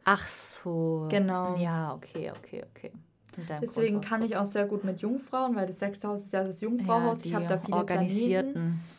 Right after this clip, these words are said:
Speaker 2: Ja, und mit Jungfrauen komme ich deswegen sehr gut klar.
Speaker 1: Okay,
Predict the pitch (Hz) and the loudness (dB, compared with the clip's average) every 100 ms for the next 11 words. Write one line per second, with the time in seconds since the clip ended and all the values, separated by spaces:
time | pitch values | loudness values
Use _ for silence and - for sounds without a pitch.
0 | - _ - 190 190 226 247 208 202 196 | -20 _ -4 -2 0 0 -2 2 2 2
1 | - 202 202 208 240 - 214 214 208 214 | -2 -4 0 -2 -2 -2 -2 0 0 -2
2 | 202 - _ - - - 226 214 - 208 | -6 -14 _ -12 -12 -8 -6 -6 -6 -8
3 | 214 202 202 185 185 180 - 185 - 190 | -4 -4 -2 -4 -6 -10 -8 -6 -2 0
4 | 220 - - 214 196 | 0 0 6 10 12